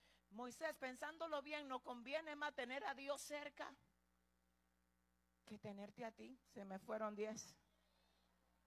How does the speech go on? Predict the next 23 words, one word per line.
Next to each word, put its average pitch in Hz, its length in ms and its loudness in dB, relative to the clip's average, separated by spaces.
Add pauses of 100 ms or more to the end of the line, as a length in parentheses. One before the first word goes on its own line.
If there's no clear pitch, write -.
(280)
A 240 120 8
veces 285 400 2
Dios, 262 480 4
a 226 100 2
veces 262 320 2
Dios, 269 160 4
dígalo 302 360 4
conmigo, 269 340 2
a 226 60 8
veces 269 360 6
Dios 233 560 2 (960)
quita 220 560 8 (840)
aquello 294 500 8
que 302 160 8
te 269 160 10
da 269 140 12
seguridad 240 680 8 (760)
para 262 280 8
que 247 140 4
tú 254 140 8
aprendas 247 440 6
a 254 60 0
conocerlo. 180 720 -4